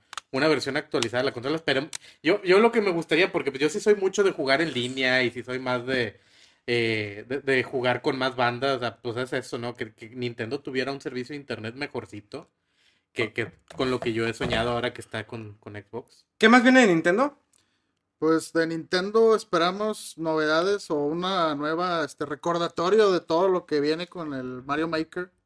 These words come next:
Speaker 3: dos. Eh, sale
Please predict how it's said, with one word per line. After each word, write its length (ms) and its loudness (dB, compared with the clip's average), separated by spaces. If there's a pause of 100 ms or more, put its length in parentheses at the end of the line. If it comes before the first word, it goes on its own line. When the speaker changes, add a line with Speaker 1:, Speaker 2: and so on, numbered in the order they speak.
Speaker 3:
dos. 380 -8 (600)
Eh, 260 -4
sale 1040 -2